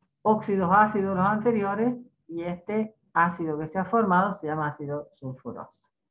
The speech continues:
Entonces, acá viene a preguntar, ¿hemos trabajado con un metal? No, con un no metal. ¿Cómo se ha transformado en rojizo?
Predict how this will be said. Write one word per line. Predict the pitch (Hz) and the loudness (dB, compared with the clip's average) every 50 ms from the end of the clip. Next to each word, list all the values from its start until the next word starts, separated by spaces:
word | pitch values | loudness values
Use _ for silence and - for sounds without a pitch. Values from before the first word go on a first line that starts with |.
| _ _ _ _ _ _ _ _ _ _ _ _ _ _ _ _ _ _ _ _ _ _ _ _ _ _ _ _ _ _ _ _ _ _ _ _ _ _ _ _ _ | _ _ _ _ _ _ _ _ _ _ _ _ _ _ _ _ _ _ _ _ _ _ _ _ _ _ _ _ _ _ _ _ _ _ _ _ _ _ _ _ _
Entonces, | - 135 135 135 139 - - - - - _ _ _ _ _ _ _ _ _ _ _ _ _ _ _ _ _ _ _ - | -10 -8 -8 -8 -10 -12 -16 -18 -18 -20 _ _ _ _ _ _ _ _ _ _ _ _ _ _ _ _ _ _ _ -10
acá | 139 139 135 139 - 143 147 151 156 - - - _ | -6 -6 -4 0 2 4 4 4 4 2 -2 -8 _
viene | - 143 135 135 131 | -8 -6 -4 -4 -4
a | 127 113 104 - _ _ _ _ _ _ _ _ _ _ _ _ _ _ _ - | -6 -8 -10 -14 _ _ _ _ _ _ _ _ _ _ _ _ _ _ _ -10
preguntar, | 240 190 180 180 180 180 175 175 - 117 - - - _ _ _ _ _ _ _ _ _ _ _ _ _ _ _ _ _ - | -4 -2 0 2 2 2 0 0 -2 -2 -4 -6 -10 _ _ _ _ _ _ _ _ _ _ _ _ _ _ _ _ _ -10
¿hemos | 247 190 190 170 - | -4 -4 -2 -2 -4
trabajado | - 139 165 165 170 170 - 190 190 202 202 196 | -4 -2 -2 -2 -2 0 2 2 2 2 0 -2
con | - 175 165 | -4 -6 -6
un | 165 160 | -4 -4
metal? | 156 165 170 170 214 240 269 277 240 | -4 -4 -2 2 2 2 2 2 0
No, | 185 175 170 147 143 143 | 0 0 -2 -2 -4 -6
con | - 143 143 143 | -8 -10 -10 -8
un | 143 147 147 151 151 | -8 -8 -8 -8 -6
no | 156 156 160 160 | -4 -4 -2 -2
metal. | 156 151 147 143 - - 113 110 123 - _ _ _ _ _ _ _ _ _ _ _ - - - _ _ _ - 139 135 120 _ _ _ _ _ _ _ _ _ _ _ _ _ _ _ _ _ _ _ _ _ _ _ _ _ _ | -4 -6 -8 -8 -4 -4 -4 -4 -6 -10 _ _ _ _ _ _ _ _ _ _ _ -20 -20 -20 _ _ _ -20 -20 -20 -20 _ _ _ _ _ _ _ _ _ _ _ _ _ _ _ _ _ _ _ _ _ _ _ _ _ _
¿Cómo | - 208 208 208 185 | -8 -6 -4 -4 -2
se | 180 | -2
ha | 190 190 | -4 -4
transformado | 190 - 190 202 196 - 220 220 214 214 220 226 226 226 | -2 0 0 0 0 0 0 2 4 4 4 4 4 4
en | 226 220 214 214 | 2 2 0 0
rojizo? | - 254 254 254 254 - 269 262 262 254 247 - - 269 269 269 277 | -2 -2 -4 -4 -4 -4 -2 -2 -2 -2 -4 -6 -6 -6 -4 -4 -6